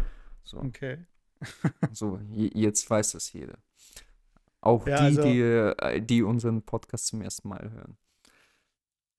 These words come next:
Speaker 2: Aber das heißt, ihr seid, äh, was so Reisen und irgendwie Präferenzen angeht, so kompatibel? Also sie will jetzt nicht irgendwie, äh, ins Hotel und du möchtest, äh, in Bungalow oder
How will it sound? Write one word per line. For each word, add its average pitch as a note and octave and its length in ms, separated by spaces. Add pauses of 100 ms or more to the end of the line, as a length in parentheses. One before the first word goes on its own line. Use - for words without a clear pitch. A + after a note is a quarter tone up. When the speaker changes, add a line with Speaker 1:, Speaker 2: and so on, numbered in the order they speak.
(380)
Speaker 2:
Aber D3 140
das D3+ 140
heißt, E3+ 200
ihr E3+ 100
seid, D#3 380
äh, D#3 320
was D3+ 280
so D3+ 480
Reisen E3 580
und D3+ 300
irgendwie D3 560
Präferenzen D#3+ 680
angeht, D3+ 400
so D3 460
kompatibel? F3+ 640
Also D3+ 440
sie D#3 240
will D#3+ 160
jetzt D#3 220
nicht F3 200
irgendwie, D#3 560 (680)
äh, D#3 340 (100)
ins E3 300
Hotel F3+ 600
und E3 260
du E3+ 100
möchtest, D#3+ 760
äh, E3 200
in D#3 520
Bungalow F#3+ 640
oder D3+ 600